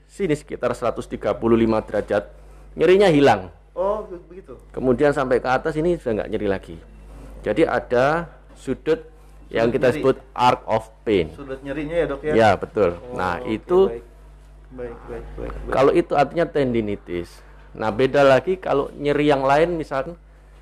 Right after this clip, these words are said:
Speaker 1: kaku sendi, eh, frozen shoulder yang tidak disebabkan oleh, eh, tendinitis tadi. Biasanya dikeluhkan pada ibu-ibu, dia tidak bisa meraih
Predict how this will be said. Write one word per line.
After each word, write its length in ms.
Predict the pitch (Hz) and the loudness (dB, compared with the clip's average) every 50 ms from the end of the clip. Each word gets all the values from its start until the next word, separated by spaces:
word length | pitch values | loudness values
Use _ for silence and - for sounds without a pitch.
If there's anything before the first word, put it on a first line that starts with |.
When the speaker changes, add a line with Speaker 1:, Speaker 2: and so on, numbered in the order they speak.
| - - - - - | -20 -20 -20 -16 -6
Speaker 1:
kaku 680 | - 139 139 139 139 - - - 165 165 170 165 165 160 156 - - - - - - - - - - - - - | -2 2 2 2 0 -2 -2 2 4 4 4 4 2 -2 -4 -12 -20 -20 -20 -20 -20 -20 -20 -20 -20 -20 -20 -20
sendi, 760 | - - - - 147 147 139 131 135 151 156 156 156 151 147 | -20 -12 -6 -2 2 2 4 4 6 6 6 8 6 6 4
eh, 280 | - - 127 127 127 123 120 - - | 2 2 4 4 4 4 2 -2 -10
frozen 400 | - - 147 147 139 139 156 147 | -6 -2 0 0 2 2 0 0
shoulder 280 | 143 156 143 127 156 156 | 0 0 -2 0 0 2
yang 240 | 151 151 143 143 135 | 2 2 0 0 -2
tidak 400 | - 143 123 - 139 127 110 - | -4 -6 -4 -2 -4 -4 -4 -6
disebabkan 480 | 120 113 - 117 107 - 120 120 - | -12 -10 -8 -8 -6 -6 -6 -8 -8
oleh, 400 | - - 92 107 107 110 110 110 113 - - - - - - - - - - - - - - - - - - | -6 -4 0 0 2 2 0 -2 -4 -10 -20 -20 -20 -20 -20 -20 -20 -20 -20 -20 -20 -20 -20 -20 -20 -20 -14
eh, 360 | - - 117 113 113 110 104 104 | -6 -2 0 2 4 4 4 2
tendinitis 560 | - - 113 110 107 107 110 110 - 110 101 - | 2 0 -2 0 0 0 0 0 -2 -4 -8 -8
tadi. 240 | 98 98 90 90 85 - - - - - - - - - - - - - - | -8 -8 -6 -8 -10 -12 -14 -20 -20 -20 -20 -20 -20 -20 -20 -20 -20 -10 -4
Biasanya 480 | 135 135 135 127 123 127 123 143 185 | 2 2 4 4 4 2 2 2 2
dikeluhkan 560 | 180 - 117 - 131 127 123 123 - 156 156 - | 2 0 0 2 2 2 2 2 2 -2 0 0
pada 320 | 131 127 - - 113 107 | -4 -4 0 2 2 2
ibu-ibu, 560 | 107 110 - - 110 104 - - 104 107 120 - - - - - - - - - - - - - - - - - - - - - - - - - - - | 2 0 0 0 0 0 0 0 0 0 0 -2 -4 -14 -20 -20 -20 -20 -20 -20 -20 -20 -20 -20 -20 -20 -20 -20 -20 -20 -20 -20 -20 -20 -20 -20 -12 -4
dia 160 | - 107 123 127 | 0 2 2 2
tidak 320 | 147 - 101 92 - - | 0 0 -2 -2 -2 -4
bisa 240 | 107 - 139 135 139 | -4 -2 0 0 0
meraih 560 | 131 120 120 117 117 117 117 120 135 151 147 | 0 -2 -2 -2 0 2 2 2 2 2 0